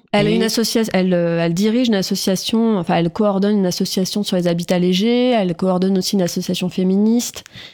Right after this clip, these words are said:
Speaker 1: elle
Speaker 2: Oui, oui.
Speaker 1: accueille des
Speaker 2: Je dis
Speaker 1: gens
Speaker 2: pas qu'elle ne
Speaker 1: beaucoup.
Speaker 2: fait rien d'autre. Non, je fais
Speaker 1: Mm.
Speaker 2: pas de jugement sur la personne. Je fais, je fais un, je parlais là juste des, des actes ou des gestes sur ce sujet-là. Bien sûr que j'imagine que les gens, ils sont d'autres choses, mais voyez, sur les, les, les gestes qu'elle fait, elle, dans sa forêt,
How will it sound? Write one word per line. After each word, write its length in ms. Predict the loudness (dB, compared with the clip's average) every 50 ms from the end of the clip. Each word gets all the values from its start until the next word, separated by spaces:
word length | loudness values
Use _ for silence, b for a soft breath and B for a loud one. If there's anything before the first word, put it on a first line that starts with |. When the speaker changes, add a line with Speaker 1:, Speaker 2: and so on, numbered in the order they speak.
| B B B
Speaker 1:
elle 120 | 0 2 2
Speaker 2:
Oui, 60 | 2 2
oui. 40 | 2
Speaker 1:
accueille 400 | 0 2 2 2 2 0 0 0
des 80 | 0 0
Speaker 2:
Je 60 | 0
dis 20 | 2
Speaker 1:
gens 60 | 2 0
Speaker 2:
pas 100 | 0 0
qu'elle 120 | 0 0
ne 60 | 0
Speaker 1:
beaucoup. 100 | 0 0
Speaker 2:
fait 60 | 0 0
rien 200 | 2 2 2 2
d'autre. 280 | 2 0 0 0 0 0
Non, 160 | 2 2 2
je 80 | 2 2
fais 80 | 0
Speaker 1:
Mm. 40 | 0
Speaker 2:
pas 80 | 0 0
de 80 | 0 0
jugement 360 | 0 0 0 0 0 0 0
sur 140 | 0 0 -2
la 80 | -2 0
personne. 560 | -2 -2 -2 -2 0 0 2 2 2 0 0 -2
Je 140 | -2 -2 -2
fais, 180 | 0 0 -2
je 100 | 0 -2 0
fais 100 | 0 0
un, 80 | 0
je 260 | 0 -2 -2 -2 -2 -2
parlais 340 | -2 -2 0 0 0 0 0
là 100 | 0 0
juste 260 | 0 -2 -2 0 -2
des, 220 | -2 0 0 0 0
des 220 | 0 0 0 0
actes 200 | -2 -2 -2 -2 -2
ou 20 |
des 120 | 0 0 0
gestes 540 | 0 0 -2 -2 -4 -6 -8 -12 -16 -18 b b b b b b b
sur 240 | -4 -2 -2 -2
ce 140 | -2 -2 -2
sujet-là. 420 | -2 0 0 0 0 0 0 -2 -2
Bien 180 | -2 0 0 0
sûr 260 | 0 0 -2 -2 -2
que 100 | -2 -2
j'imagine 400 | 0 0 0 -2 -2 -2 -2 -2
que 80 | -2
les 120 | -2 -2 -2
gens, 120 | -2 -2
ils 80 | -2 -2
sont 140 | -2 -4 -4
d'autres 180 | -4 -4 -4 -4
choses, 240 | -2 -2 0 0
mais 160 | 0 -2 -2 b b b b b b -4
voyez, 140 | -2 -2 0
sur 160 | 0 0 -2
les, 120 | 0 0
les, 160 | 0 -2 0 0
les 160 | 0 0 0
gestes 260 | 0 0 -2 -2 -2
qu'elle 240 | -2 -2 -2 -2 -4
fait, 320 | -4 -4 -2 -2 -2 -2 -2
elle, 280 | 0 0 0 0 0
dans 140 | 0 0 0
sa 140 | 0 -2 -4
forêt, 440 | -2 -2 -2 0 0 0 -2 -2